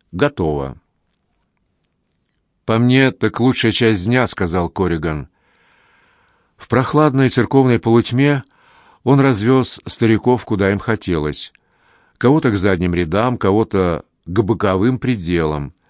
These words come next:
А старушку-ирландку выкатил вперёд и оставил перебирать чётки. У неё была грива седых волос, кровь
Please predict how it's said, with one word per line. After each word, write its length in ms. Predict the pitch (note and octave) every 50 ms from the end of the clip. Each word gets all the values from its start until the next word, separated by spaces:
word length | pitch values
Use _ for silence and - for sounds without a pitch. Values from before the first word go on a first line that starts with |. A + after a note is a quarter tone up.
| _ _ _ - - - - _ -
А 200 | - G2+ A2 A2
старушку-ирландку 1200 | - - C#3 C3+ D3 C3 - - C3+ C3+ C3+ C#3 D3 D#3 E3+ E3 C#3 - A2+ A2 G#2 G2 F2+ - _ _ -
выкатил 520 | F#2 G#2 D#3 D#3 - D3 - C#3 C#3 B2
вперёд 420 | - - - A#2+ B2 C#3 C#3+ C3+
и 40 | A#2+
оставил 520 | A2 G#2 - - B2+ B2 B2+ B2+ B2 A#2 - _ _ _
перебирать 500 | - A2+ A2+ F#2+ G#2 G2+ G#2 G#2+ A2 -
чётки. 720 | - - - G#2 F#2 E2+ - - - E2 D#2+ D2 C2+ B1+ - _ _ _ _ _ _ _ _ _ _ _ _ _ _ _ -
У 80 | G#2
неё 460 | B2+ C#3 C#3+ D3 E3+ E3+ E3+ D#3 - _ _ _ _ _ _ _ _ _ _
была 300 | - F#2 A#2+ C3 C3+ C3
грива 320 | A#2 A#2+ C#3+ D3 C3+ B2+
седых 340 | - - B2 G#2+ C3 B2 -
волос, 500 | A#2+ B2 B2 A2+ F#2 D#2+ D2+ - - - _ _ _ _ _ - - _ _ _ _ _ _ _ _
кровь 600 | - - A#2+ C#3 D3+ D3+ C3+ - - - - -